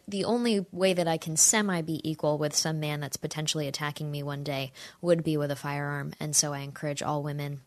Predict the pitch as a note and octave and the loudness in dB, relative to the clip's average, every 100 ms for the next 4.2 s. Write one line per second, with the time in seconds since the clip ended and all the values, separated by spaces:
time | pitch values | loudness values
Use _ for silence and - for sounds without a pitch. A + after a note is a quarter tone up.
0 | _ _ _ - - G#3+ G3 G3+ E3 D#3 | _ _ _ -20 -6 2 4 4 4 0
1 | D#3+ - - D#3 D3+ - D3+ D3+ D#3 D3 | -6 -8 -8 -6 -6 -6 -6 -4 -6 -8
2 | - - _ - D#3+ D3+ E3+ E3+ E3 D#3 | -16 -20 _ -6 -2 2 2 2 2 0
3 | D#3+ D3 - D3+ D3 D#3 D3 - D3 D3 | -2 -2 -2 0 -2 -2 -2 -2 -4 -6
4 | D3 C#3+ | -8 -8